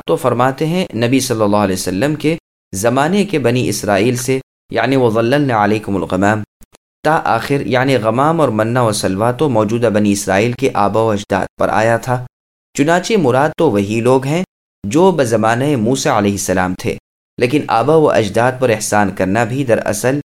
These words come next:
ان کی نسل پر بھی احسان کرنا ہوتا ہے، تو گویا یہ احسان اولاد پر بھی ہوا تھا، اس لیے خطاب کم سے کم ہوا، تو گویا آدم علیہ السلام سے آدم اور آدم علیہ السلام کی اولاد سب مراد ہیں، یعنی سب کو جمع کیا گیا،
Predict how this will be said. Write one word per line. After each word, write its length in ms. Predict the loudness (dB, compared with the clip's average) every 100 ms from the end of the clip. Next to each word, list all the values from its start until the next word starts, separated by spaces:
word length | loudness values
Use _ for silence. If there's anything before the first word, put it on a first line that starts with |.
| _ _
ان 140 | -2 0
کی 160 | 0
نسل 320 | 0 2 0 2
پر 160 | 0
بھی 180 | 0 0
احسان 380 | -2 0 0 0
کرنا 280 | -2 0 0
ہوتا 360 | 0 0 0
ہے، 100 | 0 -4 _ _ _ -4
تو 60 | 0
گویا 260 | 2 4
یہ 260 | 4 2 0
احسان 360 | -2 0 0 0
اولاد 340 | 0 2 2 -2 0
پر 100 | 0
بھی 200 | 2 0
ہوا 240 | 0 -2
تھا، 240 | -2 -8 -8 _ _ _ _ -4
اس 220 | -2 0
لیے 160 | 0 0
خطاب 440 | 0 -2 -2 -2 0
کم 140 | -2
سے 160 | 0 -4
کم 200 | -2 -2
ہوا، 280 | 0 0 -2 -10 _ _ -2
تو 80 |
گویا 280 | 2 4 2 0
آدم 380 | 0 0 0 0
علیہ 220 | 0 0
السلام 480 | -2 -2 0 0 -2
سے 220 | 0 -2 2
آدم 400 | 0 2 0 0
اور 100 | 0 0
آدم 320 | 0 0 0
علیہ 120 | 0
السلام 440 | 0 -2 0 0
کی 180 | -4 -8 -2
اولاد 320 | 0 2 0
سب 200 | -2 -2 0
مراد 300 | 0 2 0
ہیں، 200 | 0 -4 -8 _ _ _
یعنی 200 | 0 0
سب 220 | 0 0 -2
کو 100 | -2
جمع 240 | 0 2 0
کیا 240 | -2 -2 -2
گیا، 220 | -2